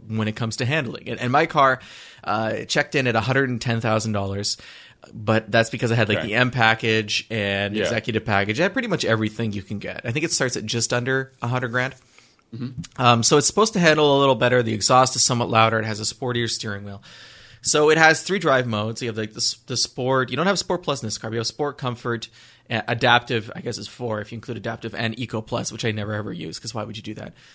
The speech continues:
Speaker 1: Um, but there's some crazy stuff about this car. So it's a giant car. It weighs just under five thousand pounds, but it has five hundred and twenty-three horsepower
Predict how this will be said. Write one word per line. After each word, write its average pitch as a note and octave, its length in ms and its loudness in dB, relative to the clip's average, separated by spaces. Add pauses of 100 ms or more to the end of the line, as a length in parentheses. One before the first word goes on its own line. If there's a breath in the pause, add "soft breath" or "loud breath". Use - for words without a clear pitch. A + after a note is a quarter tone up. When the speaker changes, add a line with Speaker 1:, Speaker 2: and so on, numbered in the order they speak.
(280 soft breath)
Speaker 1:
Um, A2 300 -8
but E3 180 -4
there's A#3 140 -2
some F#4+ 140 -4
crazy A#3 400 -4
stuff - 560 -2
about B2 260 -4
this B2 160 -6
car. G2+ 260 -8
So - 100 -10
it's - 260 -8
a F#4+ 100 -6
giant C#3+ 480 -2
car. A#2 220 0
It G#2+ 100 -4
weighs A#2 180 -4
just - 200 -6
under A3 120 -4
five A#2+ 360 -2
thousand A#2+ 340 -2
pounds, G#2 400 -4 (400 loud breath)
but C#3+ 100 0
it D#3 60 -2
has D#3+ 260 2 (140)
five F3+ 460 -4
hundred G#3+ 240 -4
and F3 80 -4
twenty-three D3+ 380 -4
horsepower A#2+ 600 -4